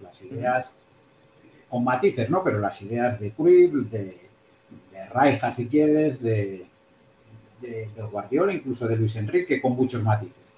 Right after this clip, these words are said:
Speaker 1: Pero, pero, digamos, recuperar ese, ese gran Barça, ¿no? Y, y, y, y esa manera de jugar al fútbol.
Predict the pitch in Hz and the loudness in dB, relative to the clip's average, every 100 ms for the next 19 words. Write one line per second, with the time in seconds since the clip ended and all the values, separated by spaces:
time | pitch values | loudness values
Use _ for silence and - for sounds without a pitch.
0 | _ _ _ _ - 135 135 - - _ | _ _ _ _ 4 6 6 4 -4 _
1 | _ _ - _ 147 139 143 175 196 - | _ _ -20 _ 2 2 4 4 2 0
2 | - 135 139 151 139 170 160 151 156 147 | -2 0 2 2 4 4 4 2 2 0
3 | 156 147 131 127 127 127 156 160 120 127 | 0 0 0 2 2 6 4 4 -2 -2
4 | 233 131 117 113 - 269 285 294 269 - | -2 -4 0 0 0 -4 -4 -8 -8 -10
5 | - _ 190 185 170 160 156 143 131 113 | -20 _ -6 0 2 4 4 4 0 -2
6 | 127 127 113 - 104 | -2 -2 -2 -4 -14